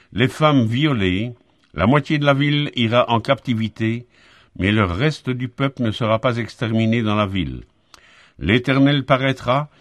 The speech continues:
et il combattra ces nations comme il combat au jour de la bataille. Ses pieds se poseront en ce jour sur la montagne des Oliviers,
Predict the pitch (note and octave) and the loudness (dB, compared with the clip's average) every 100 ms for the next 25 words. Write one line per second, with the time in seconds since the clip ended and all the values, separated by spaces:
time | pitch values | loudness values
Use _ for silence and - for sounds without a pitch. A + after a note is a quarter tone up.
0 | _ _ - G#2+ B2 - D3 C#3+ C#3+ - | _ _ -2 0 0 0 2 4 2 0
1 | D3 C#3+ C3+ C3 B2+ C3+ C3+ D#3 - D3 | -2 0 0 0 -2 -2 -2 -2 -2 0
2 | E3+ F3+ F#3 - A#2+ A#2 C3 B2+ B2+ C#3 | 0 0 -4 -4 -4 -2 -2 0 2 2
3 | A#2+ A2+ G#2+ C3+ B2 A#2+ A#2 A#2 A#2 F#2+ | 2 0 2 2 2 0 0 0 0 -2
4 | C#2+ B1+ C#2 _ _ _ _ - - _ | -2 -8 -16 _ _ _ _ -20 -20 _
5 | - - C#3 - D#3 F3+ - C3+ D3 D3 | -12 -2 -2 -2 -2 -2 -4 -6 -4 -4
6 | B2+ C#3+ D#3 - C3 B2 C#3 B2 C#3+ D#3 | -2 0 0 0 -2 -2 -2 -2 -2 -2
7 | C#3 B2+ A#2 A#2 C3+ C3+ D3+ C#3 B2 A#2+ | -6 -2 2 2 2 0 -2 0 0 0
8 | A#2 G#2 F#2 F#2+ A2 | 0 -2 -2 -2 -4